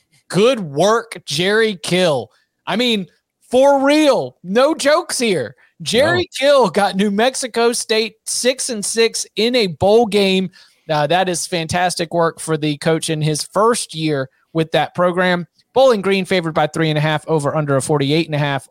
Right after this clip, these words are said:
Speaker 1: What's the play here?
Speaker 2: You know, Chip, I'm not, I,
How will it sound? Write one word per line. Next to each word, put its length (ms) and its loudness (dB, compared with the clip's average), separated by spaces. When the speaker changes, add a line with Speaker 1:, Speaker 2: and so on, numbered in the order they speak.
Speaker 1:
What's 680 -4
the 80 -8
play 240 -4
here? 260 -6
Speaker 2:
You 120 0
know, 100 2
Chip, 260 -2
I'm 140 0
not, 300 -4
I, 140 -2